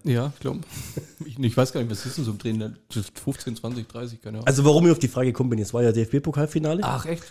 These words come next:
Speaker 2: Und
Speaker 1: Wer
Speaker 2: ich
Speaker 1: hat
Speaker 2: recherchiere ja immer sonntags die Bams. Und da war ein Vergleich beider Vereine.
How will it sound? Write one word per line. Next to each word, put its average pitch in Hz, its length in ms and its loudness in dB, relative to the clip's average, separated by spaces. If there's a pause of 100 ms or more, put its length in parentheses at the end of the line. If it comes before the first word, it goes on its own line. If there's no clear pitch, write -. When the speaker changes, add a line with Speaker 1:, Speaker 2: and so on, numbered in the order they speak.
(120)
Speaker 2:
Und 131 320 2
Speaker 1:
Wer 127 120 2
Speaker 2:
ich 123 60 0
Speaker 1:
hat 147 80 8
Speaker 2:
recherchiere 160 440 8
ja 151 40 6
immer 139 140 6
sonntags 151 420 4
die 127 100 2
Bams. 143 360 2 (1120)
Und 123 140 4
da 120 100 2
war 123 140 0
ein 135 100 -2
Vergleich 123 520 -2
beider 127 240 -4
Vereine. 107 400 -6